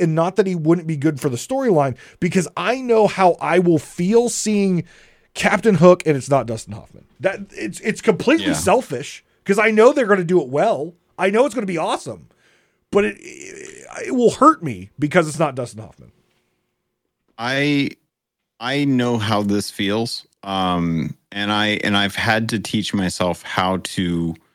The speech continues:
Speaker 2: accept that how I felt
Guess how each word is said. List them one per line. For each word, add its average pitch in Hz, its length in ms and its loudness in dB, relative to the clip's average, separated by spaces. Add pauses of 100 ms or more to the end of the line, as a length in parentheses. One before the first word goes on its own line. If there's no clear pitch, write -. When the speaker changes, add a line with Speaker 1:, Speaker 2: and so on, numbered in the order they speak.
(540)
Speaker 2:
accept - 800 -6 (240)
that 87 760 -2 (680)
how 123 340 -2
I 117 180 0
felt 85 520 -4